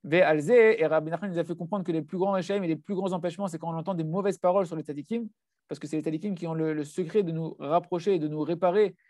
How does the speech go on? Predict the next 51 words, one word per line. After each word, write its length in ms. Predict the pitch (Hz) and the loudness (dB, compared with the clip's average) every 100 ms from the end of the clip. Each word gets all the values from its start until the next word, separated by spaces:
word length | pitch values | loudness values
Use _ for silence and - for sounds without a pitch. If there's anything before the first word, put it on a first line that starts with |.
| _ | _
et 60 | 147 | -8
de 60 | 147 | -6
pouvoir 260 | 156 185 | 2 2
nous 220 | 175 165 - 147 147 - | 2 -2 -4 -12 -14 -6
connecter 340 | 196 180 208 | -4 -2 0
à 60 | 185 | 0
Kadosh 260 | 170 165 | 0 -4
Baruch 240 | 143 160 156 | -2 -2 -2
Hu 60 | 170 | 0
véritablement. 640 | 160 156 147 156 226 226 _ _ - | 0 0 -6 -4 -6 -8 _ _ -12
Donc, 120 | 147 | -4
quand 120 | 196 | 0
il 40 | 196 | 0
y 40 | |
a 40 | |
des, 360 | 160 175 160 - _ _ - | 2 0 0 -6 _ _ -8
des, 300 | 151 151 151 | -2 0 -2
même 180 | 175 160 | -4 -2
des, 200 | 151 151 | -2 -2
des 80 | |
religieux 420 | 151 165 196 254 220 | -2 -2 -2 -4 -4
qui 100 | 160 | -6
vont 140 | 160 | -6
commencer, 340 | 165 160 185 | -6 -4 -2
des 80 | 165 | 2
rabbinim 360 | 156 156 214 220 | 2 0 -2 -4
qui 80 | 175 | -6
vont 60 | |
commencer 220 | 170 165 | -6 -4
à 60 | 180 | -2
parler 180 | 165 165 | 0 -2
sur 80 | 165 | -4
les 80 | |
tzadikim, 400 | 156 156 160 233 214 _ _ _ | -4 -4 -2 -6 -6 _ _ _
c'est 160 | 180 | -2
les 80 | 170 | -2
plus 140 | 170 | -2
grandes 260 | 196 214 180 | -2 0 -2
oppositions, 540 | 165 170 160 151 214 | 0 -2 -2 -2 -4
c'est 120 | 190 156 | -2 -4
les 80 | |
plus 120 | 147 175 | -4 -4
grands 120 | 190 | -2
rechaïm, 480 | 175 170 180 220 185 _ _ | -2 0 0 -2 -6 _ _
parce 140 | - 143 | -10 -6
qu'ils 120 | 190 | -4
vont 140 | 175 | -4
nous 160 | 165 151 | -4 -4
empêcher 560 | 196 180 170 208 208 208 _ - | -2 -2 0 0 0 -2 _ -10
de 80 | 151 | -8
pouvoir 560 | 160 160 202 196 196 | -6 2 4 4 0